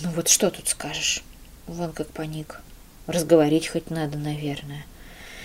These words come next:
"Давно она пропала?" "Давно.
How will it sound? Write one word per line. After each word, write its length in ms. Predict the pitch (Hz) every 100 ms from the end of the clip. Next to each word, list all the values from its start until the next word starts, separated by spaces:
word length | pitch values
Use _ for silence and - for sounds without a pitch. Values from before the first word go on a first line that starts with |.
| - - - - - - - -
"Давно 380 | - 170 175 240
она 140 | 226
пропала?" 500 | - 151 - 147 147 139 - - - - - - - - - - -
"Давно. 640 | 160 160 160 156 151 151